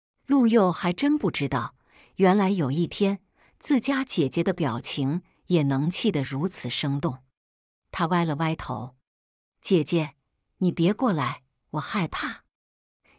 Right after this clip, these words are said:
”“你装什么装呢你？姐姐，你再过来，我要喊哥哥了哦。”这招果然有用。陆宪面目狰狞，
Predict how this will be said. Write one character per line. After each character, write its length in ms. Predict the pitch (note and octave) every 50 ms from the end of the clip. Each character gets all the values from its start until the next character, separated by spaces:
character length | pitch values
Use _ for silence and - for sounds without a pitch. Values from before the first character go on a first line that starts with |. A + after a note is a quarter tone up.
| _
”“你 120 | - A3 G#3
装 240 | - D4+ D#4+ F4 E4+
什 160 | - A3 G3+
么 80 | B3
装 240 | A#3 - E4 E4 E4+
呢 100 | D#4+ C4
你？ 340 | G3 D#3 C#3 C3 C3 B2+ - _ _ _ _ _ _
姐 220 | - - F#3 D#3+ C3
姐， 300 | - - D#3+ D3+ D#3+ - _ _ _ _ _ _ _ _ _
你 120 | - F#3+
再 160 | F3+ - G#3 F#3
过 220 | - A#3+ G3+ E3+
来， 300 | D3 B2+ A#2 C3+ - - _ _ _ _ _ _ _ _
我 100 | F3 E3+
要 140 | F#3 A3 G#3
喊 260 | - - - C3 B2+
哥 240 | - - B3+ C#4+ D4
哥 100 | - A#3+
了 120 | F3 C#3
哦。” 260 | - - C3+ - - _ _ _ _ _ _ _ _ _ _ _ _ _ _
这 140 | - G#3 E3+
招 340 | - G3+ F3 E3+ E3+ - _ _ _ _ _ _ _
果 220 | _ - E3+ D#3+ D3
然 240 | C3+ C#3+ C#3 E3+ G#3
有 200 | G3+ E3+ A#2 A#2
用。 300 | C3+ E3+ A3 G#3 F3 - _ _ _ _ _ _ _ _ _ _ _ _ _ _ _
陆 200 | - D#4 C#4+ B3
宪 240 | A3 - C4 A#3+ G#3+
面 260 | G#3+ B3+ C#4+ C4+ B3
目 180 | A3 G#3+ F#3+ F3
狰 240 | - B3 A#3+ B3+ B3
狞， 380 | G3+ C#3+ C3 B2+ C3 D3+ E3+